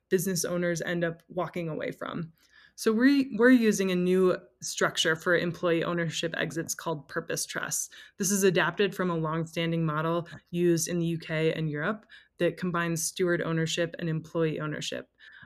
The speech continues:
Uh, what a Purpose Trust does is it will purchase the business from a selling owner,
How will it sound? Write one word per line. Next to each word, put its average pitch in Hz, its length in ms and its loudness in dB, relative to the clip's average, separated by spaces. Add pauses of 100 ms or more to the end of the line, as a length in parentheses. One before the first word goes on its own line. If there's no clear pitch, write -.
Uh, - 300 -4
what 190 120 2
a 180 60 0
Purpose 262 420 0
Trust - 300 -6
does 160 260 -2
is 170 140 -2
it 175 120 -2
will 165 120 -2
purchase 214 500 -4
the 208 100 -4
business 160 520 -2
from 170 480 -2 (280)
a 165 60 -8
selling 175 420 0
owner, 185 380 -2